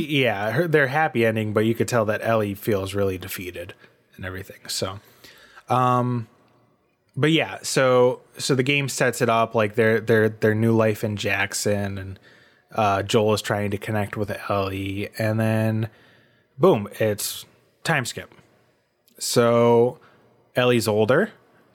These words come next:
Um, they don't really explain everything going on there, but it's just kind of like life is,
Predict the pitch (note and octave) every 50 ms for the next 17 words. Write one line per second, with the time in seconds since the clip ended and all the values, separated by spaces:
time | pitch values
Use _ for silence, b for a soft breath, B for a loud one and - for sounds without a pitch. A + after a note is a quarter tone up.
0 | _ - A#2+ A#2 A#2 A2+ A2+ A2+ A2+ A2+ A2+ A2+ A2+ A2+ A2+ A2+ A2+ A#2+ A#2+ A#2
1 | A#2 A#2 A2+ A2 G#2+ - - - - A#2 A2+ A2+ A2+ A2+ G#2 A#2+ A#2+ A#2+ A2+ A2+
2 | A2+ A2+ A2 A2 A2+ A2 A2 A2+ A#2 B2 C3 B2+ B2 B2+ A2 A2 G2+ - - A2
3 | - - - A#2 A2+ A2 G#2+ A2+ G#2+ - - G#2 A2 A2 G#2+ A2 - - A2 A2
4 | A2 G#2+ - - -